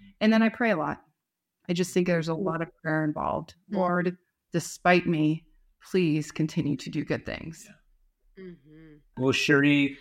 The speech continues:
Speaker 3: thank you so much. It's been fun having you with us today. Uh, I wanted you two to meet for a long time. I'm so thankful for your friendship and for the way that you and the staff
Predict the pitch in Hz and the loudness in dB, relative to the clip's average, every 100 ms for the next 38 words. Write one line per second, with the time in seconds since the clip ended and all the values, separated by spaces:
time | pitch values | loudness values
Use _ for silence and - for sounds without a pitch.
0 | - 151 147 123 147 131 117 98 123 - | -4 -2 -2 -2 -2 0 0 0 -6 -4
1 | 135 120 - 120 113 110 104 101 113 110 | -2 -2 0 2 2 0 -2 -2 -2 0
2 | 110 107 107 104 101 - - 107 101 101 | -2 0 -2 0 -2 -4 -10 -4 2 4
3 | 101 101 101 - - 95 92 98 107 104 | 4 2 0 -4 -4 0 2 0 0 0
4 | 98 107 117 110 110 107 135 - 113 101 | 0 -2 -2 -4 -2 0 0 -2 0 2
5 | 104 104 104 104 101 98 98 107 113 113 | 2 0 0 0 2 2 0 0 -2 -2
6 | 110 117 107 98 98 101 _ - 95 92 | -6 -4 -4 -4 -6 -6 _ -8 -4 -4
7 | 90 95 127 123 127 127 - - 101 95 | -4 -2 -2 0 2 0 -2 -6 -2 -2
8 | 92 95 _ 98 95 90 90 90 92 95 | -2 -6 _ -4 -2 -2 -4 -2 2 2
9 | 95 92 87 _ _ - 95 _ _ 107 | 0 -2 -4 _ _ -20 -18 _ _ -10
10 | 98 113 120 127 123 101 95 92 92 - | -2 2 4 2 0 -4 -4 -6 -10 -2
11 | 104 101 104 - | 2 2 2 -4